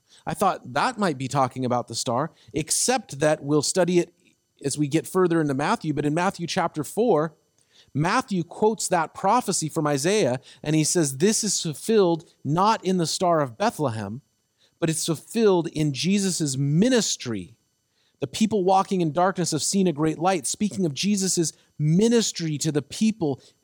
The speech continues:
bringing them the good news of the kingdom of heaven. So does the Bible prophesy the star? Maybe. I don't think it matters here so much as that it,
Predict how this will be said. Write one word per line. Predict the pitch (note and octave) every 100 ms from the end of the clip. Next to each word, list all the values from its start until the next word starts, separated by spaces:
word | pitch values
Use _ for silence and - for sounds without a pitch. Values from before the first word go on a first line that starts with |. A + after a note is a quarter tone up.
| _
bringing | F3 G#3+ A3 G3+
them | F3 D#3
the |
good | C#3+ B2+ G3 E3+
news | F#3+ G3 D#3
of |
the | C3
kingdom | - F3+ G3 F3
of | C3+
heaven. | - A3 D3+ - _ _ _ _ _ _ _ _ _ _ _ _ _ _ _ _ _ _ _ _ _ _ _ _ _ _ _
So | -
does | F3 G#3+
the | G3
Bible | E3+ F#3 G3
prophesy | F#3 G3 G3 G3 F#3 E3
the | D3
star? | - D#3 F#3+ G3+ -
Maybe. | A#2+ A#2 B2 F3 F#3 _ _ _ _ _ _ _ _ _ _ _ _ _ _ _ _ _ _ -
I | D3+
don't | F#3+ G3
think | F#3
it | D3+
matters | B2 C#3+ F3 G3+ C#3+ -
here | - B2
so | - D3+
much | D3 C#3+
as | B2+
that | C3
it, | A#2+